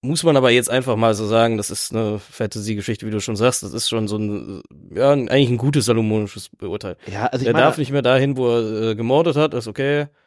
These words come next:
Speaker 2: er macht ja da
Speaker 1: Ähm,
Speaker 2: das, wofür er vielleicht so ein bisschen als König auch dann stehen soll, nämlich dass er alle mitnimmt.
Speaker 1: Mhm.
Speaker 2: Ähm, und so können natürlich, sind beide Seiten irgendwie nicht, zumindest nicht ganz sauer so.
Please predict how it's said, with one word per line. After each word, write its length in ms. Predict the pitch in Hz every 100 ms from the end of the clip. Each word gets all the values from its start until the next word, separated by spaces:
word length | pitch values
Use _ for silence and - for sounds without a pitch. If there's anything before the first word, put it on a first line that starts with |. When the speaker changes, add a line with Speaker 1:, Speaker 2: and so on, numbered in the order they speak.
| _ _
Speaker 2:
er 100 | 123
macht 200 | 156 -
ja 80 | 120
da 180 | 127
Speaker 1:
Ähm, 60 | 147
Speaker 2:
das, 280 | 180 - - -
wofür 260 | 131 139
er 80 | 131
vielleicht 220 | - 127
so 100 | 120
ein 60 | 120
bisschen 220 | 135 120
als 160 | 82 -
König 340 | 139 139 -
auch 140 | 101
dann 200 | - 98
stehen 560 | 101 - - - 131 165
soll, 360 | 156 160 175 175
nämlich 220 | 120 113
dass 160 | 113 -
er 80 |
alle 140 | 120 113
mitnimmt. 560 | 123 - 185 226 - _ -
Speaker 1:
Mhm. 240 | 147 160 - _ _ _ _
Speaker 2:
Ähm, 380 | 127 123 120 - _
und 180 | - 113
so 220 | - 131
können 200 | 139 139
natürlich, 320 | 131 - 127 - _ _ _ _
sind 120 | 123
beide 260 | 113 120 139
Seiten 300 | 117 117 98
irgendwie 260 | 98 113 113
nicht, 240 | 110 -
zumindest 300 | 131 131 120
nicht 120 | 117
ganz 240 | 90 92 -
sauer 260 | 82 69 -
so. 280 | 57 50